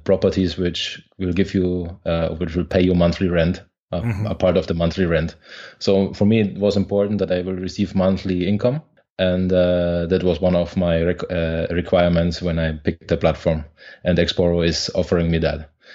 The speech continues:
Speaker 1: Um, the minimum investment is quite high with the platform, but at the moment I inve-, I'm investing in three, three projects,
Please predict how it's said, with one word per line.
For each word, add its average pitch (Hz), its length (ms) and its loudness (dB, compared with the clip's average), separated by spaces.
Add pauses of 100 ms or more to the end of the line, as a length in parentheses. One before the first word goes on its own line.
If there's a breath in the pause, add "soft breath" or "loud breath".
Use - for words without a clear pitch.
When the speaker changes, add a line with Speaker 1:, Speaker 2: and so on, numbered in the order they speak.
(460 loud breath)
Speaker 1:
Um, 87 220 2
the 87 560 4
minimum 107 340 4
investment 95 380 0
is - 80 -6
quite 90 160 0
high 113 260 0
with 98 140 -14
the 101 80 -6
platform, 131 500 -8 (160)
but 87 140 2
at 87 80 -2
the 98 60 2
moment 95 380 4
I 85 140 0
inve-, 87 320 -2
I'm 87 160 -2
investing 92 400 0
in 85 80 2
three, 92 420 0
three - 140 -4
projects, 95 580 0